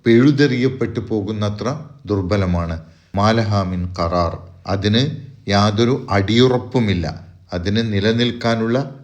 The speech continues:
ബേസില്ല, അതുകൊണ്ടാണത് തകർന്നു പോകുന്നത്. കഴിഞ്ഞ ആയത്തിൽ നല്ല മരം എന്നതുകൊണ്ട് ഈത്തപ്പനയാണ് ഉദ്ദേശിക്കുന്നത് എന്ന് പറഞ്ഞതുപോലെ,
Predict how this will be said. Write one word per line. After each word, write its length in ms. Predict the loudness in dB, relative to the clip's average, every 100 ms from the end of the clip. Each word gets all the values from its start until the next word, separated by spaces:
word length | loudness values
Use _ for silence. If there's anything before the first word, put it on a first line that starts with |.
| 2
ബേസില്ല, 540 | 4 4 2 -2 -2 -4 -10 -8
അതുകൊണ്ടാണത് 680 | -4 -2 -2 0 0 0 0 -6 -8 -20 -8
തകർന്നു 440 | -4 -2 -2 -2
പോകുന്നത്. 520 | -2 -2 -4 -6 -8 -10 -12 _
കഴിഞ്ഞ 280 | 0 2 2 2
ആയത്തിൽ 420 | 2 0 0 -2 -4 -10 -18 -4
നല്ല 360 | 0 2 2 2
മരം 340 | 2 2 0 -2
എന്നതുകൊണ്ട് 560 | -4 -2 -2 -2 -2 -2 -2 -8 -18 -6
ഈത്തപ്പനയാണ് 920 | 0 0 2 2 4 4 4 0 0 -2 -2
ഉദ്ദേശിക്കുന്നത് 760 | 2 2 2 -2 0 0 2 2 2
എന്ന് 180 | 0 2
പറഞ്ഞതുപോലെ, 680 | 2 2 0 4 4 4